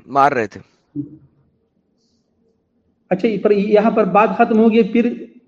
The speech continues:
Speaker 2: قال، ابراہیم علیہ السلام نے کہا، اتعبدون ما تنحتون، کیا تم عبادت
Speaker 1: یہ
Speaker 2: کرتے ہو؟
Speaker 1: قال ابراہیم علیہ السلام کہاں پہ آ گیا؟ یہ اپنے
Speaker 2: اچھا،
Speaker 1: پاس سے
Speaker 2: تو
Speaker 1: ایڈ کر رہے ہو۔
Speaker 2: ایک
Speaker 1: جو
Speaker 2: سیکنڈ۔
Speaker 1: لکھا ہوا وہ پڑھو نا، اسے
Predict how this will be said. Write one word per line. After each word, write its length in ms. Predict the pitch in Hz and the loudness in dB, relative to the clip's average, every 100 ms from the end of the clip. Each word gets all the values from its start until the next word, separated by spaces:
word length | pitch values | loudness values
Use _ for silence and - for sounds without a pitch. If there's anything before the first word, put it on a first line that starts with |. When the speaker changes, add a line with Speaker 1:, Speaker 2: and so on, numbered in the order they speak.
| _ | _
Speaker 2:
قال، 260 | 180 202 214 | -2 2 2
ابراہیم 460 | 214 190 185 196 | 2 2 2 2
علیہ 120 | 190 | 0
السلام 240 | 185 185 175 | 0 0 0
نے 100 | 156 | 0
کہا، 320 | - 156 185 202 - _ _ _ | -2 -2 -4 -6 -12 _ _ _
اتعبدون 680 | 156 151 185 185 165 175 185 170 | -10 -4 -4 -2 -2 2 4 4
ما 100 | 151 | 0
تنحتون، 760 | 139 151 - 156 156 156 170 - | -2 -6 -6 -8 -4 -4 -6 -4
کیا 160 | 185 | -2
تم 200 | 180 190 | -2 -2
عبادت 400 | 160 165 170 156 | -2 0 -2 2
Speaker 1:
یہ 80 | 196 | 2
Speaker 2:
کرتے 140 | 170 | 4
ہو؟ 60 | 208 | 6
Speaker 1:
قال 160 | 208 226 | 8 8
ابراہیم 640 | 233 220 226 220 214 233 | 6 6 4 4 2 4
علیہ 120 | 220 | 6
السلام 360 | 220 214 208 214 | 4 4 2 2
کہاں 160 | 196 | -2
پہ 100 | 196 | 2
آ 120 | 185 160 | 2 2
گیا؟ 180 | 165 190 _ _ _ _ - - | -2 -6 _ _ _ _ -20 -6
یہ 100 | 185 | -2
اپنے 160 | 190 202 | 0 0
Speaker 2:
اچھا، 80 | |
Speaker 1:
پاس 200 | 185 208 | 2 2
سے 100 | 220 | 2
Speaker 2:
تو 80 | 226 | 2
Speaker 1:
ایڈ 160 | 208 202 | 2 0
کر 120 | 175 | -4
رہے 80 | 160 | -6
ہو۔ 60 | |
Speaker 2:
ایک 360 | 143 _ - 220 | -12 _ -4 -4
Speaker 1:
جو 20 | |
Speaker 2:
سیکنڈ۔ 320 | 220 240 226 | -4 0 0
Speaker 1:
لکھا 200 | 214 151 | 0 0
ہوا 100 | 262 | 4
وہ 120 | 269 277 | 4 4
پڑھو 240 | 277 269 | 4 4
نا، 80 | 294 | 2
اسے 360 | 277 269 226 | 2 0 0